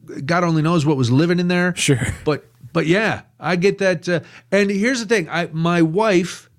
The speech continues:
Speaker 1: and daughter, last year they gave me, like, a bourbon thing for Christmas, and they gave me some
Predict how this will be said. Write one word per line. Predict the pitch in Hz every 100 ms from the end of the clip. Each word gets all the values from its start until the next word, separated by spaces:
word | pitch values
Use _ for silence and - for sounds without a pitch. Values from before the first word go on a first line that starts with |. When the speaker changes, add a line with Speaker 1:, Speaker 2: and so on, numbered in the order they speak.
| _
Speaker 1:
and | 160 151
daughter, | 151 175 147 131 143 139
last | 143 156 151 160
year | 160
they | 147
gave | 135 147
me, | 139 131
like, | 120 113
a | 101
bourbon | 98 131 135 117 95
thing | - 98 85
for | 87 107
Christmas, | - 131 127 127
and | - 143 127
they |
gave | 127 165
me | 156 151
some | - 147 131